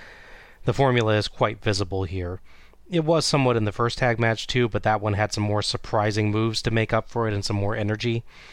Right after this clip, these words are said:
It's not too hard to understand, as Doom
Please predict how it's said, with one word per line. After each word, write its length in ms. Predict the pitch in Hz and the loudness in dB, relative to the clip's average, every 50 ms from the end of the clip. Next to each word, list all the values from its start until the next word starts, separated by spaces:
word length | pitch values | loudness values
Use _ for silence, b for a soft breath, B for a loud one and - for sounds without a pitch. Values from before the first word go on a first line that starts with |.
| B B B B B B B B - | B B B B B B B B 0
It's 200 | 165 156 - - | 2 2 2 2
not 220 | 175 156 139 - - - - | 2 2 2 -2 -8 -12 -6
too 240 | - - - 151 131 | -4 0 0 0 2
hard 240 | 107 117 107 104 101 | 2 2 2 2 2
to 80 | - 104 | 0 0
understand, 540 | 104 101 107 107 98 - 113 107 104 101 101 | 0 0 0 -2 -2 -2 -2 0 0 0 0
as 320 | 107 104 104 - - - - - _ - 131 120 | -2 -2 -4 -6 -10 -12 -14 -18 _ -16 -4 0
Doom 560 | 123 143 139 123 113 113 107 107 104 101 | 2 2 4 4 2 2 2 0 0 -2